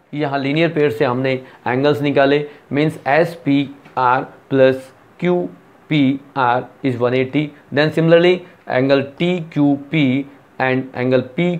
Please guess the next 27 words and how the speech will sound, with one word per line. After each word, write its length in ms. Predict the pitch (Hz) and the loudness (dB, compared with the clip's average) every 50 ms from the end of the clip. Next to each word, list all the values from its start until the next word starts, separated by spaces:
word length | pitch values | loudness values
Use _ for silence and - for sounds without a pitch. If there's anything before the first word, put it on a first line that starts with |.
| - - | -6 -4
क्यू 200 | 135 127 123 123 - - | -2 -2 -2 -4 -4 -4
आर 280 | 123 117 120 127 123 127 131 127 | -2 0 0 0 0 -2 -2 -2
is 120 | 117 117 127 | -2 0 0
one 140 | 139 143 147 | 0 0 0
eighty। 260 | 147 143 147 165 165 160 160 - - - | 0 0 0 -2 -2 -2 -4 -8 -14 -12
तो 60 | 117 | -4
दोनों 300 | 123 160 170 175 175 175 - | 0 2 2 4 2 2 0
प्रॉपर्टी 360 | 143 143 127 135 143 143 147 139 | 0 -2 0 0 0 0 0 0
से 100 | 143 127 | 0 0
हमने 220 | 120 123 127 131 131 - 135 | -2 0 -2 -4 -4 -2 -4
एक्स 240 | 127 123 - - | -4 -4 -4 -2
और 60 | 139 127 | -2 0
वाई 180 | 120 120 120 120 | 2 2 0 0
की 100 | 127 131 | 0 0
वैल्यू 180 | 127 120 127 | 0 0 0
फाइंड 200 | 123 113 117 117 | 0 -2 -2 -2
आउट 180 | 123 127 123 127 | -2 -2 -2 0
कर 120 | - 135 135 | 0 0 2
ली। 180 | 139 147 143 - - - - - 123 | 2 0 -2 -4 -8 -20 -14 -8 -4
Now 240 | 123 139 151 156 160 165 160 170 - - - - - _ _ _ _ _ - - - - - | -2 0 2 2 2 0 -2 -6 -14 -20 -20 -20 -20 _ _ _ _ _ -20 -20 -12 -6 -2
angle 280 | 143 165 180 185 180 180 | 0 2 2 2 2 2
sum 100 | 175 160 147 | 2 2 4
property, 420 | 147 135 139 156 156 143 143 127 131 143 135 - - - _ - - 123 | 2 2 2 0 0 2 2 2 2 0 0 -4 -10 -20 _ -8 -6 -4
angle 280 | 127 127 127 127 127 131 | -2 0 0 0 0 2
x 320 | 135 143 143 139 - - - | 0 0 -2 -2 -6 -10 -8
plus 300 | - 123 127 127 123 - 117 113 110 | -4 -2 -2 -2 -2 -4 -4 0 2
y 240 | 120 127 135 143 | 2 2 2 2